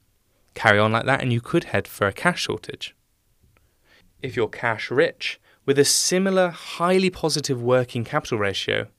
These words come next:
then it could be worth investing your money. Are you more focused on liquidity than growing your business? All said, some business sectors are more prone to high levels of working capital than others, especially at certain times of the year if the demand is seasonal.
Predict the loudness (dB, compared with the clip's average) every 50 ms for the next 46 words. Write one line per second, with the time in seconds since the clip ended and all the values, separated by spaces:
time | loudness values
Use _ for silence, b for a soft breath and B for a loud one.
0 | _ _ _ _ _ -4 -2 -2 -2 -4 -2 -2 -2 -2 -2 -2 0 0 0 0
1 | 0 -2 -4 -6 -4 -2 -4 -4 -4 -6 -6 -6 -4 -4 -2 -2 -2 -2 -4 -6
2 | -10 -16 -20 _ _ _ _ _ _ _ _ _ _ _ _ _ _ _ _ -2
3 | 0 0 2 0 0 0 0 -2 -2 -2 0 0 0 2 0 -2 -4 -4 -4 -4
4 | -4 -4 -4 -4 -4 -4 -4 -4 -4 -2 -2 0 -2 0 2 2 2 2 0 -2
5 | -4 -6 -6 -6 -6 -8 -8 -10 -12 -16 _ _ _ _ _ _ _ _ _ _
6 | _ _ _ _ _ _ _ _ _ -10 -8 -6 -2 2 2 4 6 6 6 4
7 | 4 2 B B B B B B B 0 2 4 4 4 4 2 2 0 0 0
8 | 0 0 0 0 -2 -2 -2 -2 -2 -2 -2 -2 -4 -4 -4 -2 -2 0 0 0
9 | -2 -6 -8 -10 -12 -6 0 2 4 4 6 6 4 2 2 0 -2 -4 -4 -6
10 | -6 -6 -6 -6 -8 -14 -14 -12 -14 -14 -14 -16 -16 -12 -10 -6 -2 -2 -2 -2
11 | -2 -2 -2 -4 -4 -6 B B B B B B B 2 2 4 6 8 6 6
12 | 8 8 6 6 6 6 4 4 4 2 2 0 -4 -2 0 0 0 0 -4 -6
13 | -8 -8 -8 -6 -6 -6 -6 -8 -10 -8 _ 0 0 0 0 -2 -4 -4 -2 0
14 | 0 0 0 -2 -4 -6 -4 -4 -4 -4 -6 -6 -8 -10 -12